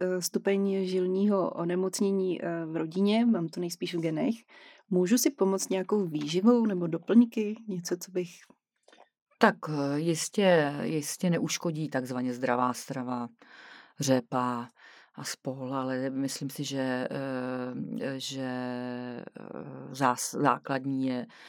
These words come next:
Speaker 2: předejít obezitě a dodržovat režimová opatření ve smyslu správného pohybu
Speaker 1: Mhm.
Speaker 2: a správných návyků.
Speaker 1: Mhm. Takže, eh, tam vlastně se dá doporučit i nějaký pravidelný pohyb,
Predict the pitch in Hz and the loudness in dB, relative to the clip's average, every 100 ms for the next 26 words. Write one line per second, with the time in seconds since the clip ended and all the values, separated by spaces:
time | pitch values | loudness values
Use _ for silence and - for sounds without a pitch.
0 | - - - 135 135 - 139 139 143 135 | -20 -12 -4 0 0 0 0 0 -2 -6
1 | 139 135 131 131 - 135 131 123 127 131 | -6 -4 -2 -4 -4 -6 -4 -4 -4 -6
2 | 135 131 127 131 131 135 127 127 120 - | -6 -6 -6 -4 -4 -2 -2 -2 -4 -6
3 | 127 - 127 123 - 135 123 - 131 - | -10 -6 -6 -6 -10 -10 -10 -6 -6 -6
4 | - - - - - 127 120 120 120 - | -16 -18 -18 -12 -2 0 2 -2 -6 -8
5 | 127 117 123 135 123 _ _ _ _ - | -12 -10 -10 -8 -10 _ _ _ _ -4
6 | 190 156 123 120 117 - 131 120 120 120 | 0 2 2 -4 -10 -10 -8 -6 -8 -8
7 | 120 120 - - 139 _ _ _ - 220 | -10 -12 -12 -12 -14 _ _ _ 8 10
8 | 214 208 - _ _ _ - - - - | 10 4 -8 _ _ _ -18 -18 -18 4
9 | 226 196 214 214 202 202 - 208 202 196 | 4 6 6 4 2 -2 0 0 0 0
10 | 196 202 196 196 202 190 196 185 190 190 | 0 2 0 0 0 0 -2 0 0 0
11 | 196 - 190 185 196 175 185 180 185 185 | -2 -2 -6 -8 -10 -2 -2 0 -2 -2
12 | 185 175 190 175 185 | -4 -4 -6 -4 -6